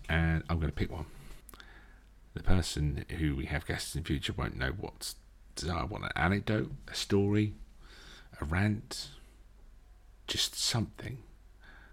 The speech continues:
about a mystery topic. And it can be anything. There are some pretty left field topics here, I'm not gonna lie. If it's a story about something that's angered you in the past about the topic, I wanna know about it.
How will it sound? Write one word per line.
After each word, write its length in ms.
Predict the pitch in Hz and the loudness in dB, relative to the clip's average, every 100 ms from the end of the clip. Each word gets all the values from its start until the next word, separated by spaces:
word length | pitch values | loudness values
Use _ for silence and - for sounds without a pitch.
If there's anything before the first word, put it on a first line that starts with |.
| - | -18
about 360 | - 85 76 64 - | -2 4 4 2 -2
a 80 | 80 | 2
mystery 320 | 82 - 78 | 4 4 2
topic. 340 | - - - - - - - - - - - - - - - | 2 2 0 -4 -14 -18 -20 -20 -20 -20 -20 -20 -20 -20 -6
And 140 | 92 98 | 2 2
it 100 | 95 | 4
can 140 | 131 | 0
be 140 | 120 131 | 2 0
anything. 380 | 139 139 80 - - | 0 -2 -2 -4 -6
There 160 | 95 | -2
are 60 | 85 | -2
some 340 | - 87 87 - - - - - - - - - - - | -2 -2 -2 -6 -12 -12 -12 -16 -16 -12 -12 -12 -16 -18
pretty 320 | - 90 85 82 | -6 0 4 4
left 220 | 85 - | 2 -2
field 480 | - 76 67 71 - | 0 0 0 -4 -6
topics 460 | - - - - | -6 -6 -10 -8
here, 180 | - 64 - - | -4 -4 -6 -8
I'm 60 | 80 | -2
not 120 | 82 | 0
gonna 140 | 82 69 | 0 -2
lie. 220 | 55 - - - - - - - - - - - - - - | -2 -6 -10 -20 -20 -20 -20 -20 -20 -20 -20 -20 -20 -18 -10
If 140 | - | -6
it's 120 | 78 | -4
a 40 | - | -4
story 380 | - 90 80 | 0 2 4
about 240 | 78 78 - | 2 -2 -2
something 240 | 87 52 | -2 -2
that's 160 | 55 - | -6 -4
angered 320 | 76 78 82 | -2 -2 -2
you 60 | 76 | -2
in 60 | |
the 40 | 69 | 0
past 380 | 98 127 139 | 0 0 0
about 160 | 131 - | -4 -6
the 60 | 113 | -2
topic, 340 | 135 131 135 | -2 0 -4
I 60 | 78 | -2
wanna 220 | 78 78 | 0 2
know 140 | 113 190 | 2 0
about 160 | - | -2
it. 80 | - | -8